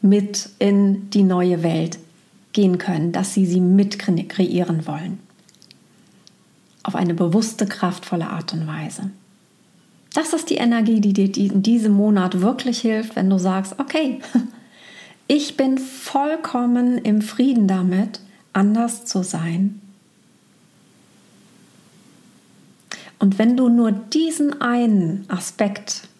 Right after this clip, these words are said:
in diesem Monat in dir integrierst,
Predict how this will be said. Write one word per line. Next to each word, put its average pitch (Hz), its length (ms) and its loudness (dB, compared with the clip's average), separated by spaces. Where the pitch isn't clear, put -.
in 185 200 2
diesem 226 320 2
Monat 196 600 2
in 240 260 4
dir 226 420 0
integrierst, 202 840 -2